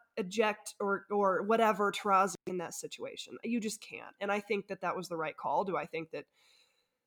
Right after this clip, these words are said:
you know, there's certain instances where you just have to read the room and take in the situation and just not, that's,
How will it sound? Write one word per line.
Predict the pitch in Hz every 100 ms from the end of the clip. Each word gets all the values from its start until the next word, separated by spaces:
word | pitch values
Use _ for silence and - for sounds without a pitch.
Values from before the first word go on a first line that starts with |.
| _ _ -
you | 233
know, | 220 147 170
there's | 180 180 180
certain | - 196 185 190
instances | 175 180 214 202 226 214
where | 190 170 165
you | 156 190
just | 180 175
have | - 185 -
to | 160 -
read | 190 202 214
the | 180
room | 175 185 240
and | 160
take | - 196 180
in | 190
the | 165
situation | - 190 - 156 156 - 240 214
and |
just | 156 156
not, | 165 160 160 156 - - -
that's, | 233 269